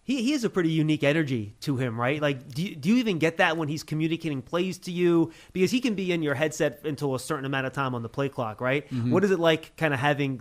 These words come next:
Speaker 1: that voice in your head? And, and is it a little bit different given his kinda unique energy and the way he goes about his business?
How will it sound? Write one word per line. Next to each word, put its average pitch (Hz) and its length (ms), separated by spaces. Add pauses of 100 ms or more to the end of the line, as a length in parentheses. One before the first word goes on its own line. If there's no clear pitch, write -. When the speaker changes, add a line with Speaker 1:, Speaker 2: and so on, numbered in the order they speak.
Speaker 1:
that 139 200
voice 139 280
in 131 100
your 120 100
head? 127 200
And, 120 160
and 123 160
is 151 160
it 165 40
a 170 40
little 165 160
bit 143 180
different 143 300
given 131 240
his 131 160
kinda 127 220
unique 123 340
energy 120 360
and 110 120
the 113 60
way 120 100
he 113 80
goes 110 240
about 110 220
his 101 80
business? 101 440